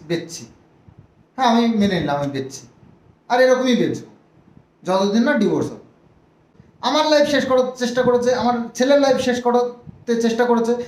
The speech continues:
যদিও পারেনি, যদিও পারেনি শেষ করতে, তবে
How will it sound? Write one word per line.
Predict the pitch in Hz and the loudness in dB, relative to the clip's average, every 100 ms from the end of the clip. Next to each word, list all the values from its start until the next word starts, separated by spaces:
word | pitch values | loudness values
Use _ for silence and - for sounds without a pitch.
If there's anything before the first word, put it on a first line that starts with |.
| - - _ 123 | -14 -20 _ -6
যদিও | 139 175 339 | -4 0 2
পারেনি, | 302 277 269 247 247 - - _ _ _ _ | 2 2 2 0 -2 -8 -16 _ _ _ _
যদিও | 120 151 - 349 | -6 -4 0 2
পারেনি | 330 320 320 - | 2 2 0 0
শেষ | 262 | -2
করতে, | - 220 - 247 - - _ _ _ - | 0 0 0 -4 -6 -16 _ _ _ -2
তবে | 277 | 2